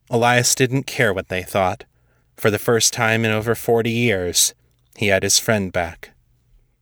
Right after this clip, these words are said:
Zelda came in a few minutes later, idly examining a sensor cluster that she'd pulled from one of the defense drones.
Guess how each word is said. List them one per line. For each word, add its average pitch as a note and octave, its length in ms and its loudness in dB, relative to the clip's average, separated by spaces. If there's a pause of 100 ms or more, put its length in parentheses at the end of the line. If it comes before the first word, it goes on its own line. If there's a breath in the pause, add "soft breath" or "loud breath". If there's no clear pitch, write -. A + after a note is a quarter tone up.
(760)
Zelda B2 400 0
came G#2+ 280 0
in G2 140 0
a G#2 60 -2
few A2 220 -2
minutes G2 320 0
later, G2 440 2 (220)
idly A2+ 460 2
examining G2+ 720 0
a G2 40 -4
sensor G#2 440 0
cluster F#2+ 520 0
that G2+ 180 -2
she'd G2 280 -2
pulled G2 320 0
from G#2 220 -2
one G2+ 140 -2
of F#2+ 120 -6
the G2 60 -8
defense G#2 500 -2
drones. E2+ 580 -4